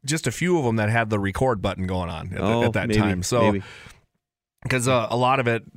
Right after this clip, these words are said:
Speaker 1: I mean, it's all digital signal now. So,
Speaker 2: Yeah.
Speaker 1: and I'm, they're not recording in the camera, obviously, 'cause,
Speaker 2: Mm-hmm.
Speaker 1: you know, it'll possi-, in a situation like that, it could get destroyed.
Speaker 2: Right. And that front one probably did.
Speaker 1: And that, that could be it, too. I
Speaker 2: Yeah.
Speaker 1: mean, maybe it did. It get, got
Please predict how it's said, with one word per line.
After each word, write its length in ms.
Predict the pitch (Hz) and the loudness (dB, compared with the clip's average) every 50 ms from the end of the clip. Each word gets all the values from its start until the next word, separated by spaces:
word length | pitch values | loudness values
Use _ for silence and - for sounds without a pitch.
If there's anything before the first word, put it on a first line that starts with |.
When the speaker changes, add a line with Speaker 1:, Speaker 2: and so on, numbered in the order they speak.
| 71 - - | -14 -8 -4
Speaker 1:
I 80 | - 131 | -4 -2
mean, 180 | 127 120 131 | -2 0 -2
it's 140 | 135 127 - | 0 0 0
all 100 | 156 156 | 0 0
digital 380 | 156 147 151 135 139 135 131 120 | 0 0 -2 -2 0 -2 -2 -2
signal 340 | - - 123 107 104 101 | 0 -2 -2 0 0 -2
now. 320 | 98 95 92 92 101 110 113 - - | -2 -2 -2 -2 -2 -2 -4 -6 -6
So, 460 | - - 110 117 113 107 107 107 104 | -2 0 2 2 2 2 2 0 -2
Speaker 2:
Yeah. 60 | 101 - - - - - _ _ | -4 -8 -14 -20 -20 -20 _ _
Speaker 1:
and 100 | - 117 | -2 -2
I'm, 140 | 120 123 123 - | 0 -2 -4 -4
they're 200 | - 123 123 120 | -2 0 2 2
not 180 | 123 135 147 151 | 2 2 2 0
recording 680 | 147 131 - - 135 131 127 123 117 117 110 113 120 - _ - | -2 -2 0 0 0 0 0 0 0 0 0 -2 -4 -6 _ -2
in 180 | 131 139 143 143 | 0 0 0 0
the 80 | 135 | 0
camera, 520 | 127 - 123 101 92 90 90 92 101 110 - | 0 0 -2 -2 -2 -2 -2 -2 -2 -4 -4
obviously, 640 | - 110 98 95 87 95 95 92 - - 98 98 123 | -4 -2 -2 -2 -2 -2 -4 -4 -4 -4 -2 -2 -2
'cause, 260 | 117 98 117 110 110 | 0 0 0 -2 -2
Speaker 2:
Mm-hmm. 80 | 110 - | -4 -6
Speaker 1:
you 60 | - | -8
know, 120 | 90 87 87 | -6 -6 -4
it'll 180 | 95 98 98 - _ _ - - | -4 -4 -4 -6 _ _ -4 0
possi-, 280 | - 117 98 90 107 - - - _ - | 0 0 0 -2 -6 -10 -16 -18 _ -6
in 120 | - 107 | -4 -2
a 80 | 104 104 | -2 -2
situation 480 | - - 143 123 - 123 117 107 - 110 | -2 -2 -2 -2 0 0 0 0 -2 -2
like 120 | 101 - | -2 0
that, 180 | - - 131 110 | 0 0 0 0
it 40 | |
could 140 | 101 104 92 | -2 -4 -4
get 120 | 92 98 90 | -4 -4 -4
destroyed. 480 | 87 - - - 131 110 90 87 95 - | -4 -4 -2 0 0 0 0 -2 -4 -2
Speaker 2:
Right. 260 | 101 101 95 85 73 - - - - - | 0 0 2 0 -2 -6 -10 -14 -4 0
And 140 | 120 123 127 | 0 2 2
that 120 | 120 113 - | 2 2 2
front 200 | - 156 135 98 | 0 0 0 0
one 120 | 107 104 | 0 0
probably 480 | - 127 127 120 95 95 90 85 90 87 | 2 2 2 2 2 0 0 0 -2 -2
did. 420 | 85 107 156 147 98 85 78 - - | 0 0 0 2 0 -2 -4 -6 -4
Speaker 1:
And 100 | 110 117 | -2 0
that, 120 | 123 135 | 0 0
that 220 | 139 123 123 131 - | 0 0 -2 0 0
could 160 | - 131 120 | -2 -2 0
be 140 | 120 123 127 | 0 0 0
it, 120 | 123 - | 0 -2
too. 240 | - 139 90 - 98 - - | -4 -4 -4 -6 -8 -6 -2
I 40 | 98 | 0
Speaker 2:
Yeah. 40 | 104 | 0
Speaker 1:
mean, 220 | 110 104 104 104 | 2 2 0 0
maybe 220 | 107 110 110 120 113 | 0 0 0 0 -2
it 60 | 110 | -2
did. 140 | 110 139 123 | -2 -2 -2
It 60 | 101 | -2
get, 300 | 98 104 101 98 - - | -2 -4 -4 -6 -8 -8
got 260 | - - 101 92 90 | -6 -4 -4 -4 -6